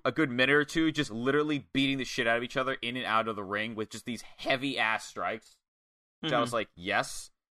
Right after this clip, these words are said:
Speaker 1: And then,
Speaker 2: Nice.
Speaker 1: yes, this is where the tope con hilo, 'cause Elgin hits a, uh, gets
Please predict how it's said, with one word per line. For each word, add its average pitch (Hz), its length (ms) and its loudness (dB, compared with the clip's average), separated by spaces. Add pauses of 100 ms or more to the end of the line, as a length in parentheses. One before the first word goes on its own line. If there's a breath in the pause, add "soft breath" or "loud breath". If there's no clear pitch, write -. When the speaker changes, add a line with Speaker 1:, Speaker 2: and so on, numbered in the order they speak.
(320)
Speaker 1:
And 135 100 6
then, 160 100 8
Speaker 2:
Nice. 160 100 2
Speaker 1:
yes, 143 180 6
this 139 220 -2
is 165 80 -2
where 160 140 4
the 139 80 -2
tope 151 260 0
con 139 120 -4
hilo, 135 220 0
'cause - 180 -12
Elgin 147 280 2
hits 151 160 0
a, 110 220 -2 (300)
uh, 107 280 4 (120)
gets 143 200 2